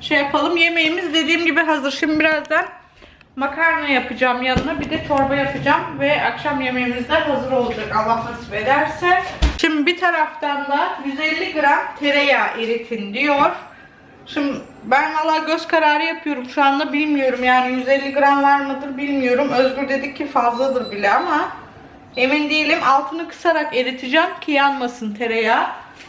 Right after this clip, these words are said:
Bu arada dolaptan da hemen tereyağı çıkarmam lazım. Çünkü başka tereyağımız yoktur. Şimdi biz buna yağ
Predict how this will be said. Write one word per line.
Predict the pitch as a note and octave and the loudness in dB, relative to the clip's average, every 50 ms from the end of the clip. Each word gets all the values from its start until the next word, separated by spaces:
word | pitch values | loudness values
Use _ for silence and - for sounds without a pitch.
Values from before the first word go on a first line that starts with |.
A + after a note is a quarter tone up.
| - - | -12 -4
Bu | - C4 | 0 2
arada | C4 C#4 C#4 C#4 C#4 D4+ D4 | 4 4 4 2 0 0 0
dolaptan | C#4 C#4 C4+ C4+ C4+ C4+ - C#4+ C#4 C#4 C4+ C4+ | 2 4 4 4 4 2 0 0 0 0 0 0
da | C#4+ | 0
hemen | D4+ D4+ C#4 C4+ C#4 D4 D4+ | 0 2 2 2 2 2 2
tereyağı | - - - C4+ C4 C4 C4 B3+ B3 A#3+ A#3+ | 2 0 0 0 -2 -4 -4 -6 -6 -6 -8
çıkarmam | - - - B3+ A#3+ A#3 A3+ A3+ A3+ A3+ A3+ A3+ | -10 -14 -12 -10 -8 -8 -8 -8 -8 -8 -6 -2
lazım. | B3 C#4 D4 D4+ D4+ - D#4 E4 E4+ - - - - - - - - - - - - - - | 0 0 0 0 -2 -6 -8 -10 -10 -10 -12 -16 -6 -4 -2 -2 0 -2 -4 -8 -12 -10 -6
Çünkü | C4+ C#4 C4+ - D4 D4+ D4+ D4 | -4 -2 0 0 -2 -2 -4 -4
başka | C4 A#3+ B3 - - D4+ D4+ - | -4 -6 -6 -6 -8 -10 -8 -6
tereyağımız | C4+ A#3+ B3 B3 B3 A#3 A3+ A3 A3 A#3 D4 F#4+ G4 F#4+ - - - - - - - - - - | 0 2 4 4 4 2 0 0 -2 -2 -2 -2 -2 -4 -8 -14 -18 -20 -20 -20 -20 -20 -10 -4
yoktur. | D4 D#4+ F#4 F#4+ F#4+ - - F#4+ F#4 F#4+ F#4 F4+ F4+ F4+ F4+ F4+ F4+ F4+ F4+ - - - - - - - - - - - - - - - - - - - - - - - - - - - - - - - - - - - - - - | 0 2 2 2 0 -2 0 0 2 4 2 4 4 4 2 2 0 -2 -6 -10 -12 -14 -16 -18 -20 -20 -20 -20 -20 -20 -20 -20 -20 -20 -20 -20 -20 -20 -20 -18 -18 -18 -18 -20 -20 -20 -20 -20 -20 -20 -20 -20 -20 -20 -20 -10 -4
Şimdi | - C4 C4 C#4 C#4+ | -2 0 0 2 2
biz | D4+ D4 C4 C4 | 0 0 0 -2
buna | D4 D#4 D#4+ | 0 2 2
yağ | E4 D#4 D4+ D4+ E4 | 4 4 4 4 4